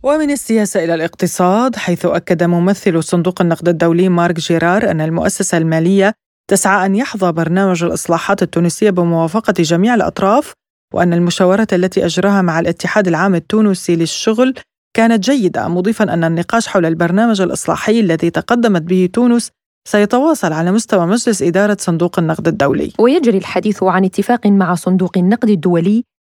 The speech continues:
Speaker 2: بشأن قرض قيمته مليار وتسعمائة مليون دولار لدعم برنامج الحكومة للإصلاح الاقتصادي، كما تتفاوض السلطات التونسية مع دول الخليج للحصول على تمويل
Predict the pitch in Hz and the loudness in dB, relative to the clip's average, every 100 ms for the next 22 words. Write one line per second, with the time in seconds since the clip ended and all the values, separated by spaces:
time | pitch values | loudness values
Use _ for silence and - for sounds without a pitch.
0 | - 220 - - 226 190 - 254 269 190 | -4 -2 0 2 2 2 0 0 2 2
1 | 220 247 - 220 202 262 - 220 185 190 | 0 0 -2 0 0 0 0 0 2 2
2 | 190 185 202 233 269 196 175 240 180 175 | 2 2 2 2 2 0 -2 -4 -2 0
3 | 220 - 196 190 185 196 214 180 175 190 | 0 0 0 0 2 2 2 2 2 2
4 | 220 240 _ _ - 220 277 269 214 190 | 0 -2 _ _ 0 2 2 2 2 2
5 | 190 208 196 175 180 - - 185 165 165 | 0 0 0 -2 -4 -4 0 2 2 0
6 | 175 196 175 - 202 180 - - - - | 0 -2 -4 -2 0 0 -4 -6 -8 -2
7 | - 170 185 233 - _ - 277 262 240 | 0 2 2 0 -4 _ 0 4 4 2
8 | 226 208 202 185 180 180 180 175 190 180 | -2 0 0 0 -2 -4 -4 -2 -2 -2
9 | - 180 170 - 214 190 175 165 165 220 | -2 -2 0 2 2 4 2 2 0 0
10 | 240 190 156 175 185 208 190 - _ _ | 0 -2 -4 -2 0 0 -2 -10 _ _
11 | 226 254 277 - 381 214 175 175 - 185 | 0 2 0 2 2 2 2 0 0 0
12 | 185 196 175 | 2 0 -2